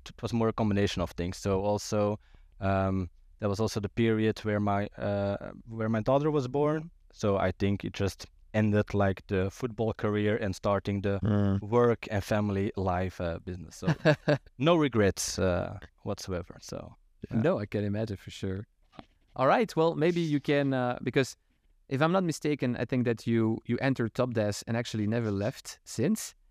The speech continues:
Speaker 1: Yeah, true.
Speaker 2: So I think there is no better ambassador than Top Desk than yourself to kind of, you know, explain the audience what Top Desk do or is and, you know, what the goal is, uh, and all.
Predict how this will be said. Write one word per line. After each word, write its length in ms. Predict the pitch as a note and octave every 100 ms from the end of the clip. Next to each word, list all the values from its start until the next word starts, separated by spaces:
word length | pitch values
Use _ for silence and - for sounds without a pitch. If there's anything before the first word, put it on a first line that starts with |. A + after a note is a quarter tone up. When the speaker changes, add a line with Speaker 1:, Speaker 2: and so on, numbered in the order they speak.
| _ -
Speaker 1:
Yeah, 160 | C3+ - - -
true. 260 | - C3+ - _ _
Speaker 2:
So 420 | - C3 B2+ B2+
I 100 | A2
think 240 | B2+ C#3+ C3
there 200 | C3 B2
is 160 | B2 -
no 160 | B2+ A#2
better 400 | A#2 C#3+ D3 C3
ambassador 560 | B2 B2 C3 A#2+ A#2
than 200 | A2+ A2
Top 200 | G#2 A2+
Desk 140 | A2+ A2
than 120 | G#2+
yourself 500 | G2+ - B2 A#2 -
to 320 | - A2 G#2+ _ _ -
kind 200 | - C#3
of, 180 | C3+ -
you 60 | C3+
know, 220 | B2 A#2 _ _
explain 400 | C3 - C#3+ C#3+
the 120 | C3
audience 440 | C3 C#3+ B2 A#2 -
what 340 | - A#2 C3 - -
Top 200 | B2 -
Desk 300 | A#2 A2 - A2+
do 280 | B2 C#3 C#3+
or 200 | A#2 -
is 380 | B2 C#3 - -
and, 440 | - A2 A2 A2 A2+ -
you 80 | A#2
know, 200 | C3 C3 -
what 180 | A2 -
the 80 |
goal 260 | G#2+ A2+ A2+
is, 220 | A#2 B2
uh, 260 | A2 G#2 -
and 120 | G#2
all. 240 | G#2 G#2+